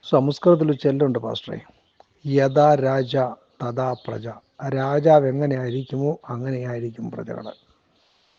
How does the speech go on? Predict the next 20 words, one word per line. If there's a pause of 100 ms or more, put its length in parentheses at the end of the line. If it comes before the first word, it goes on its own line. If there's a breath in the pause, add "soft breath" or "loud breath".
(840)
ദുഃഖമെന്ന്
പറയട്ടെ,
വെള്ളിയാഴ്ച
പ്രാർത്ഥന
തിരുവനന്തപുരത്തെ
പല
സഭകളിലും
ഇല്ല. (1900)
അതീവ
ദുഃഖമെന്ന്
പറയട്ടെ,
കോട്ടേജ്
പ്രെയർ
ഇല്ല, (1900)
മറിച്ച്
വിസിറ്റാണ്,
വിസിറ്റിങ്, (100)
വിസിറ്റിങ്. (120)
ഒരു
ദിവസം